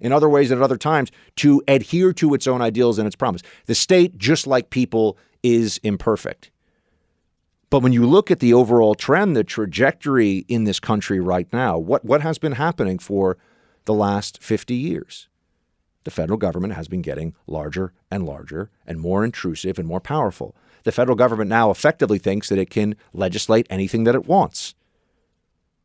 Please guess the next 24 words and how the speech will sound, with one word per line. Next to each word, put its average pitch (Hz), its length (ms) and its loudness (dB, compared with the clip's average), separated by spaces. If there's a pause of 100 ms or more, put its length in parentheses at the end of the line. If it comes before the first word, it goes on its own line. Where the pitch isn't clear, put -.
(400)
The 120 120 0
judiciary 113 800 2
has 113 220 2
allowed 143 420 4
this, - 440 -12 (400)
has 120 140 2
decided 123 400 2
that, 120 100 2
well, 127 140 4
if - 80 -4
Congress 151 420 2
wants 131 200 2
to 120 60 0
do 127 140 2
this 113 160 0
thing, 196 160 2
the 127 80 2
Constitution 120 640 -2
is 92 160 -2
really 110 360 2 (200)
no 123 280 4
bulwark 123 560 2
against 196 400 0
that. 65 240 -8